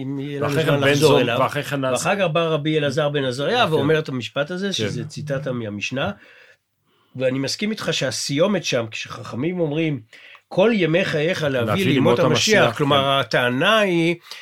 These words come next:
Speaker 1: שסיפור יציאת מצרים לא ינוס ליחו, גם כאשר יבוא המשיח, היא בהחלט נשמעת, מתמודדת, מתפלמסת עם הטענה האלטרנטיבית, הנוצרית,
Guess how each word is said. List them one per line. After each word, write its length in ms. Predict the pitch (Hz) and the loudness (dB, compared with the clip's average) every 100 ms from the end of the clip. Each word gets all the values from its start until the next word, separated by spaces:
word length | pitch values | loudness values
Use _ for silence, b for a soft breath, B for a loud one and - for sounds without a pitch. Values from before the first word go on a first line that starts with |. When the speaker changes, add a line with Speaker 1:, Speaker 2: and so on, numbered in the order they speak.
| B - | B -6
Speaker 1:
שסיפור 680 | 143 135 156 110 196 233 | -4 -2 -4 -2 0 2
יציאת 440 | 214 - 175 185 180 | 0 0 0 0 0
מצרים 680 | 170 - 165 175 170 165 | -4 -4 -2 2 2 2
לא 300 | 143 151 190 185 | 0 2 2 2
ינוס 520 | 165 165 196 - 147 | 2 2 0 -2 -2
ליחו, 540 | 139 131 - 196 196 127 | -2 -2 -2 -2 -2 0
גם 340 | 175 226 233 | 4 4 2
כאשר 420 | - 165 - 185 | -2 -4 -2 -2
יבוא 360 | 180 143 117 180 | -2 -2 -2 -2
המשיח, 580 | 170 165 - 254 208 - B B B 135 | -2 -4 -2 2 2 0 B B B -8
היא 100 | 123 | -4
בהחלט 600 | 117 113 123 180 220 - b - | -2 -4 -2 -2 -4 -8 b -4
נשמעת, 840 | 135 123 - 131 165 185 175 - - b - | 0 2 0 0 0 0 -2 -6 -14 b -4
מתמודדת, 840 | 143 - 123 120 131 196 175 147 | -4 -2 -2 -2 0 0 0 -2
מתפלמסת 840 | 139 135 - 120 135 208 - 156 - | -4 -4 -4 -2 0 -2 -4 -6 -6
עם 260 | 160 165 143 B B B | -4 -4 -6 B B B
הטענה 640 | 120 - 156 135 123 160 | -8 -2 -2 0 0 0
האלטרנטיבית, 960 | 127 127 113 120 117 113 - 226 180 113 | 0 -2 -4 -6 -4 -6 -4 -2 -2 -4
הנוצרית, 800 | 117 135 - 170 277 285 240 233 | -6 -8 -8 -4 -2 0 0 -2